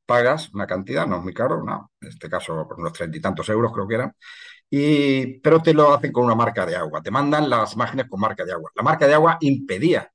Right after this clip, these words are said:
impedía la lectura de algunas páginas del documento. Entonces, gracias a Macario Polo, informático, profesor de la escuela donde yo trabajo, pues, pu-, pudimos,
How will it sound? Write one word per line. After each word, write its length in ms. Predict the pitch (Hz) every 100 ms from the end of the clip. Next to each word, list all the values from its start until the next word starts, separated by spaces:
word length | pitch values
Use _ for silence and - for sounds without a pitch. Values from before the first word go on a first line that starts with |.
| _ _ _ _ _ _
impedía 520 | 120 117 117 143 160
la 100 | 120
lectura 420 | 101 82 - 160
de 80 | 107
algunas 600 | 92 120 113 101 - - -
páginas 480 | 160 139 87 82 90
del 120 | 85
documento. 420 | 80 107 151 -
Entonces, 540 | 82 123 123 139 135 - - -
gracias 300 | 123 127 123
a 40 | 131
Macario 340 | 117 135 131
Polo, 260 | 147 147 143
informático, 760 | - 113 147 147 147 165 - _ - - _ _
profesor 380 | - - 113 135
de 80 | 120
la 80 | -
escuela 220 | 151 120
donde 160 | 92
yo 60 | 117
trabajo, 520 | 127 156 - 185 - _ _ - _
pues, 360 | 123 104 - - _
pu-, 200 | 117 104
pudimos, 420 | - 110 123 123